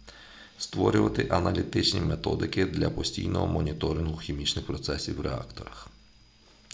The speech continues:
Використовувати якомога менше розчинників і допоміжних речовин. Враховувати Е-фактор, максимально збільшувати вихід продукту реакції. Про Е-фактор ми поговоримо на наступному занятті.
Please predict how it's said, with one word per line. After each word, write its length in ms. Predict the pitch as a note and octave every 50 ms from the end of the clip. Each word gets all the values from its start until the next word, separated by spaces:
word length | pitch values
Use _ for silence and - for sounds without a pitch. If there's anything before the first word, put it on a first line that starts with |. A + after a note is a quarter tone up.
| - -
Використовувати 800 | F2 F2 E2+ F2 E2+ E2+ E2 - - F2+ F2+ F2+ F2+ E2+ F2 F2
якомога 520 | E2+ E2 F2 E2+ E2+ E2+ E2+ E2 D2 D2+
менше 460 | D2 D2 D2+ D#2 D#2+ D#2+ D#2+ - F#2
розчинників 800 | E2+ D#2+ D#2+ - - - - D#2+ D#2 D#2 D#2 D#2 D#2 - - D#2+
і 80 | D#2+ -
допоміжних 580 | - D2+ - D2+ D2 D2+ - - C#2 C#2 C#2
речовин. 420 | C2 C2 - - D2 - - - - - - - - - - - - - - - - - - - - _ -
Враховувати 1000 | - D#2+ D#2+ D#2+ - - F#2+ G2 G2 F#2+ F#2+ G2 - F#2+ F#2+ F#2+ F#2+ - - - F2
Е-фактор, 1080 | E2+ E2 E2 D#2+ D#2 - - - - - - F#2 E2+ D#2+ D#2 D#2+ - - - C#2 - - -
максимально 680 | - D#2 D#2 - - - D#2 D#2 D#2 D#2+ F2 F2+ F#2 F#2+ F#2+
збільшувати 540 | - - E2 D#2+ D#2+ - - E2 D#2+ - D2+
вихід 500 | C2+ D2 D2 D2+ - - C#2+ - - - - -
продукту 840 | - - D2 C#2+ C2 C2+ C#2 C2 - - - - - - - C2 - - - - - - -
реакції. 800 | E2+ - D2+ - - - C2+ - - - - - D#2 C#2 C#2 - - - - - - - -
Про 200 | - D#2+ D#2 - -
Е-фактор 760 | - - - - - - D2 C2+ D2 - - - - - -
ми 140 | F2 D#2+
поговоримо 560 | D#2+ - - C2+ C2 C2+ B1+ C2+ C#2+ D2 C#2+ C#2+
на 60 | C#2
наступному 580 | C2+ C2+ - - - D2 - - C#2+ B1 A#1+
занятті. 440 | A#1 A#1 A1+ A1+ A#1 - - A#1 A1